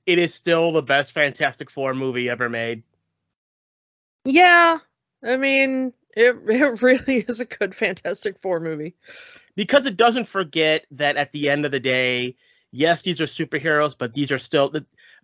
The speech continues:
Speaker 1: but they're still a family. And that's one thing that when you're making a Fantastic Four or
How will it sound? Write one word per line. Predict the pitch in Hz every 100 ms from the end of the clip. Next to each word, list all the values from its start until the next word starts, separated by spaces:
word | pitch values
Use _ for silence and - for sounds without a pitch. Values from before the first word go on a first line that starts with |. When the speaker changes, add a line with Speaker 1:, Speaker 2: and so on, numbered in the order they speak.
| _
Speaker 1:
but | 165 160
they're | 160
still | 151 - 185 170
a | 123
family. | - 139 117 104 69 - _ _ _ _ _ _
And | 131 135
that's | 151 -
one | 143 151 147
thing | 151 143
that | 131 120 _
when | 131 127
you're | 123
making | 127 127 135
a | 123
Fantastic | 131 120 127 - -
Four | - 120 117
or | 113 110